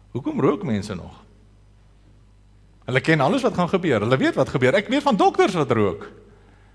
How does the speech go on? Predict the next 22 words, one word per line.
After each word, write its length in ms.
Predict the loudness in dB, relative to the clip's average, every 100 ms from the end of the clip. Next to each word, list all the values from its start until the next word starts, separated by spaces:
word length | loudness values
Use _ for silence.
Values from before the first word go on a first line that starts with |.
| _
Al 120 | 2
die 80 | 4
bewyse 340 | 4 6 4 4
in 60 |
die 80 | 2
wêreld, 260 | 4 4 2
maar 200 | 0 -2
dit 60 | -8 -20 -10
oortuig 320 | -6 -4 -4
hom 80 | -4
nog 140 | -6
steeds 300 | -4 -6 -6
nie. 120 | -12 -18 -20 -20 -20 -20 -20 -20 -20 -20 -20 -20 -20 -20 -20 -20 -20 -20 -4
En 100 | 0
dis 140 | 2
'n 140 | 2 2
inherent 300 | 4 4 4
deel 200 | 2 2
van 120 | 0
ons 200 | 2 2
as 120 | 0
mens. 460 | -2 -4 -4 -8